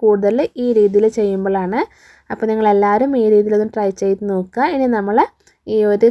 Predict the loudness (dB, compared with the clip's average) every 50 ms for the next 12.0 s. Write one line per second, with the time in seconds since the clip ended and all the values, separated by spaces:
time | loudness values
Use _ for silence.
0 | 0 -2 -6 -6 -4 -4 -4 -2 -2 0 0 0 0 0 -2 -2 -2 -2 -2 -2
1 | -2 -2 -2 -2 -4 -4 -6 -6 -4 -2 -2 -2 -2 -4 -4 -2 0 2 2 2
2 | 0 0 0 0 2 2 2 2 0 0 0 -2 -4 -4 -4 -4 -4 -4 -4 -2
3 | -2 -2 -2 -2 -6 -8 -8 -6 -6 -6 -6 -6 -6 -6 -4 -2 -4 -2 -2 -4
4 | -6 _ -4 -4 -2 0 2 2 2 2 0 0 0 0 0 0 0 0 -2 -4
5 | -4 -6 -8 -8 -8 -8 -6 -6 -6 -6 -6 _ _ _ _ _ _ _ _ _
6 | _ -4 -2 0 2 2 2 2 0 0 0 0 -2 -4 -4 -2 0 2 2 4
7 | 4 2 2 0 0 0 0 2 2 2 0 -2 -6 -6 -6 -6 -6 -4 -2 0
8 | 2 2 0 0 -2 -4 -4 -4 -4 -4 -4 -2 -2 -2 -2 -4 -6 -8 -6 -4
9 | -4 -4 -4 -6 _ -20 -20 -20 -20 _ _ -4 -2 0 2 2 4 4 4 4
10 | 2 0 _ _ _ _ _ _ -4 -4 -4 -4 -6 _ _ _ 0 0 2 2
11 | 0 0 0 0 2 2 0 0 0 -2 -4 -2 -2 -2 -4 -4 -4 -4 -4 -2